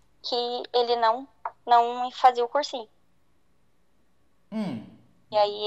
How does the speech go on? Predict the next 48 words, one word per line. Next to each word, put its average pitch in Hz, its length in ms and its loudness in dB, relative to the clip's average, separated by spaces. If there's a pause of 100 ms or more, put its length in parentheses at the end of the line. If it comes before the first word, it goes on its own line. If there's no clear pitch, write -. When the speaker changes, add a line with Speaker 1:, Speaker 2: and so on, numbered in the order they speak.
Speaker 1:
ele, 220 800 -2
na 220 100 6
verdade, 208 560 4 (440)
ele 226 220 -2
não 226 80 -6
tinha 226 160 -4
terminado 220 320 0
os 220 80 -14
estudos. - 420 -10 (1000)
Speaker 2:
Mas 151 180 -6
ele 240 120 0
Speaker 1:
E 339 60 2
Speaker 2:
parou 196 260 2
em 208 60 4
Speaker 1:
até 233 120 6
Speaker 2:
que 226 60 -6
Speaker 1:
então, 302 200 6
eu 277 60 6
acho 220 220 6
Speaker 2:
série? - 140 -14 (1300)
Speaker 1:
Até - 260 6
então, 277 680 6
eu 247 100 6
não, 302 420 0
eu 285 120 6
achei - 220 2
que - 80 4
a 277 40 8
avó 277 120 4
dele 254 200 0
tinha 269 180 -4
ficado - 240 2
meio 254 400 -4
doidinha, 339 500 2
né? 196 140 0
Achei 190 220 0
que - 100 -10
ela 220 140 2
não 240 140 -6
tava 302 220 4
indo 254 120 -8
sabendo 208 400 -2
o - 40 -20
que - 100 -14
ela 196 120 -2
tava 196 220 0
falando. 190 320 -2 (220)
Speaker 2:
Aham. 110 400 -14